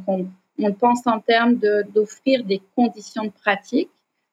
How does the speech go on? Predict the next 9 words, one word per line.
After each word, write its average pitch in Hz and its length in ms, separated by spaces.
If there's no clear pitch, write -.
adaptées 226 560
aux 247 100
besoins, 202 680
euh, 190 160
des, 196 240
des 190 200
créateurs 202 420
lavallois. 196 680
Euh, 196 120